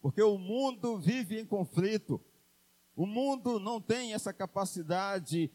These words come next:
de aceitar, de perdoar. Mas a igreja de Deus pode viver em sua plenitude tudo aquilo que ele recebeu, que ela recebeu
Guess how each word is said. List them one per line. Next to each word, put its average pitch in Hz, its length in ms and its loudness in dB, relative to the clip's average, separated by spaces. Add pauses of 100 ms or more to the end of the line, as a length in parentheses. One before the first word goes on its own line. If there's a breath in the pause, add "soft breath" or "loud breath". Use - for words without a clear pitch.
de 131 140 0
aceitar, 170 600 -2
de 156 100 -2
perdoar. 143 720 2 (720)
Mas 151 220 0
a 208 60 2
igreja 214 580 4
de 202 140 -4
Deus 190 560 4 (220)
pode 202 360 4
viver 180 920 4
em 165 100 -2
sua 202 300 2
plenitude 185 920 6 (340)
tudo 170 220 2
aquilo 156 400 0
que - 100 -8
ele 151 160 -2
recebeu, 127 640 -2 (240)
que 120 60 -10
ela 127 160 -6
recebeu 107 580 -4